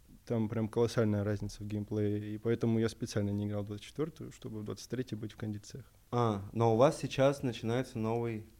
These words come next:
Speaker 2: сезон.
Speaker 1: Да.
Speaker 2: И вы будете играть уже в двадцать четвёртую?
Speaker 1: Да,
Speaker 2: Или
Speaker 1: да.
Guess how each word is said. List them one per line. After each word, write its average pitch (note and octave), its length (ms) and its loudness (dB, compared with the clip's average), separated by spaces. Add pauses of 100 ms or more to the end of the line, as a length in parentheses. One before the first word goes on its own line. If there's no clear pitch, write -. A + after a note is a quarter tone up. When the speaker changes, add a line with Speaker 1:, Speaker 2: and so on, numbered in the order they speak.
(140)
Speaker 2:
сезон. A2 420 -2
Speaker 1:
Да. G#2+ 280 -2 (400)
Speaker 2:
И A2+ 80 -4
вы A#2+ 180 2
будете C#3 320 2
играть A#2+ 300 2
уже A#2 120 6
в A2 60 10
двадцать A#2 240 4
четвёртую? E3 560 -2 (160)
Speaker 1:
Да, - 60 -4
Speaker 2:
Или A#2 320 2
Speaker 1:
да. C3 60 -8